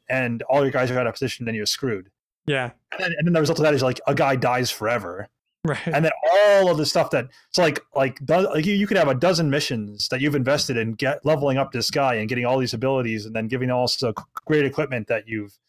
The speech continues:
Speaker 1: you know, invested in them. You lose it all, like, just because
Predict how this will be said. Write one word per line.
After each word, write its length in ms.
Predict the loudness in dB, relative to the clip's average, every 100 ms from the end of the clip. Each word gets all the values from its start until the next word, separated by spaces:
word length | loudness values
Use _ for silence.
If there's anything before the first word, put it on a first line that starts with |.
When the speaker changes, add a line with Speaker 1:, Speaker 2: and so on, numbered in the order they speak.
| _ _ _ -4
Speaker 1:
you 60 | 0
know, 80 | 2
invested 360 | 2 2 0
in 100 | 0
them. 200 | -2 -4 -8 _ 0
You 100 | 2
lose 200 | 2 0
it 80 | 0
all, 520 | 4 4 4 2 -2 _ _
like, 160 | -4 -2
just 220 | -2 -2
because 580 | -4 -2 -2 0 -2 -6